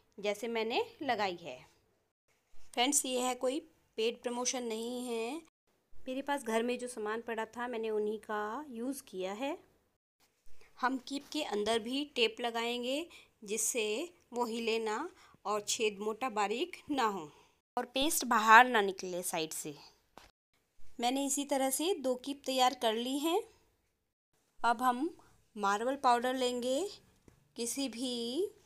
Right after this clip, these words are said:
ग्लास या बाउल में ले लेंगे। तीन चार चम्मच मार्बल पाउडर लेंगे और उसमें थोड़ा सा फेविकोल और बहुत थोड़ा सा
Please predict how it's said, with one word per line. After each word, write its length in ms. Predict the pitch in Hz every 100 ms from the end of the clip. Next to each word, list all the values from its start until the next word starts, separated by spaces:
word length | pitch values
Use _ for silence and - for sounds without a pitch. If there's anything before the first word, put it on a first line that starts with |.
| -
ग्लास 640 | 208 214 214 214 240 285 -
या 380 | 220 196 190 294 - - _ _ _
बाउल 340 | 202 196 220 247
में 160 | 247
ले 160 | 240 214
लेंगे। 380 | 240 254 254 277 453 - _ _ _ _
तीन 140 | 214 233
चार 240 | 240 233
चम्मच 720 | 233 220 220 262 415 - - - _ _ _ -
मार्बल 420 | 196 190 196 233
पाउडर 360 | 240 233 240 254
लेंगे 420 | 262 269 285 392 - - -
और 100 | 214
उसमें 500 | 226 226 220 233 311
थोड़ा 240 | - 220 240
सा 160 | 269
फेविकोल 760 | 254 196 190 196 - 226 277 370 - - _ -
और 460 | 208 208 214 269 294 - _
बहुत 280 | 277 339 339
थोड़ा 280 | - 233 214
सा 440 | 214 202 202 254